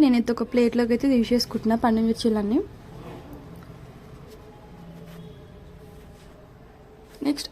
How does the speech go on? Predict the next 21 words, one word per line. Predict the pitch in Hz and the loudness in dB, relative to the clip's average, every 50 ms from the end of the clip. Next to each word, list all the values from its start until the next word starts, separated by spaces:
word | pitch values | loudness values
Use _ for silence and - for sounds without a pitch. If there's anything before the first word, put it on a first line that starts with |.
| 233 233 | 0 2
అదే | 226 247 277 277 - | 4 4 4 4 6
కడాయిలో | 254 240 240 233 226 220 226 233 277 392 427 - - - - - - - - 240 | 6 6 6 6 6 6 4 4 4 2 0 -4 -12 -20 -20 -20 -20 -12 -10 -6
ఒక | 240 - 262 247 - | -2 -2 -2 0 0
టూ | 254 254 254 240 | 0 2 2 2
to | - 285 294 - | 2 2 2 2
త్రీ | 247 240 240 226 | 2 2 0 0
స్పూన్స్ | - - 254 247 240 - 247 | 0 0 0 0 2 2 2
అలా | 240 240 226 208 | 2 4 2 2
ఆయిల్ | 190 208 233 247 226 | 2 2 0 0 0
పోసేసుకోండి. | 226 226 208 - 226 220 - - - - 208 202 208 247 339 415 - - - - - - - - - - - - - - - - - - - - - - - - | 0 -2 -2 -2 -2 -4 -4 -6 -8 -8 -6 -4 -2 -2 -2 -4 -6 -10 -18 -20 -20 -20 -20 -20 -20 -20 -20 -20 -20 -20 -20 -20 -20 -20 -20 -20 -20 -20 -6 0
పోసుకొని | 240 233 233 226 - - 247 247 269 294 285 | 2 4 4 2 0 -2 0 4 4 6 6
ఇంకా | 269 254 233 233 | 6 4 4 4
మనం | 233 240 240 240 240 | 4 2 2 2 0
కట్ | 233 - - 262 | -2 -2 0 0
చేసి | 254 247 - - | 0 0 0 0
పెట్టుకున్న | 247 240 - - - 247 247 233 233 | -2 -2 -2 -2 -2 -2 0 2 2
టమాటో | 226 220 220 220 214 240 233 233 | 2 2 0 0 0 2 2 2
ముక్కలు | 226 - 226 220 220 214 | 0 0 0 0 0 0
ఉన్నాయి | 214 208 214 208 214 | 0 0 -2 -2 -2
కదా, | 220 233 254 247 | -2 -2 0 0
అవన్నీ | 226 214 214 226 254 | 0 2 2 2 2